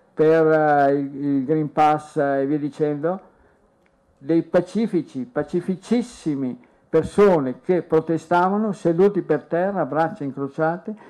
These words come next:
sono stati sollevati da terra dagli idranti della polizia.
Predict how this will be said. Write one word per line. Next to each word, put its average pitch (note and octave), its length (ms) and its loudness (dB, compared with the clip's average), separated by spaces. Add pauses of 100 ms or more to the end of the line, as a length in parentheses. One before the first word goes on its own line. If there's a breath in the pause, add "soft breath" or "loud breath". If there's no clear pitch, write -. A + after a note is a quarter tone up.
(140 loud breath)
sono D3 220 -6
stati D#3+ 360 -2
sollevati D3+ 640 -2
da D#3 120 -2
terra D#3+ 460 -4
dagli C3 280 -4
idranti D3 500 -6
della C3 220 -4
polizia. B2 600 -10